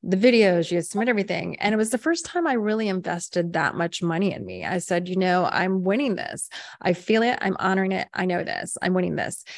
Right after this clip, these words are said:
So I'm in the energy, whatever energy you're in, that's what you're going to manifest. So one thing I say is take the ownership of it as though it's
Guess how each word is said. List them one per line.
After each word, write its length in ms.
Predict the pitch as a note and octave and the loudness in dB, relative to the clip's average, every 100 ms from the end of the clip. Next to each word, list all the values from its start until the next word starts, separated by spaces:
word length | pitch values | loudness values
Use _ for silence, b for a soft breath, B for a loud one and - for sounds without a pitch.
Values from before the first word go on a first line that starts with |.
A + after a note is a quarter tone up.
| B B B | B B B
So 140 | - G#3+ | 4 4
I'm 120 | G#3+ | 4
in 240 | - C#4+ F4 | 4 6 6
the 160 | D#4 | 4
energy, 420 | A#3+ A#3+ F#3 - - | 2 2 0 -4 -4
whatever 340 | F3 A3+ C#4+ - | -2 0 0 0
energy 280 | A#3+ G#3 | -2 -2
you're 280 | F#3 G3 A3+ - | -2 0 -2 -2
in, 320 | G3+ E3 E3+ | -2 -2 -4
that's 200 | E3 - | -6 -6
what 140 | F#3 | -6
you're 60 | - | -4
going 100 | E3 | -2
to 60 | F#3+ | 0
manifest. 500 | D#4+ B3+ - - - | 2 0 -2 -4 -4
So 180 | E3+ - - | -4 -4 -6
one 220 | F3+ F#3+ | -2 -2
thing 160 | A3+ A#3+ | 0 -2
I 80 | A3 | -2
say 320 | - G#3 - | -2 -2 -2
is 160 | F3 - | -4 -8
take 380 | - G#3 A3+ | -4 -4 -2
the 140 | - - | -6 -4
ownership 540 | A3 G#3+ G#3 - G3 - | -2 0 -2 -4 -6 -4
of 180 | F#3 F3+ | -4 -2
it 140 | F3 - | -2 -2
as 260 | E3+ E3 D#3+ | -4 -4 -4
though 260 | F#3 F3 F3+ | 0 2 2
it's 160 | F#3+ | 0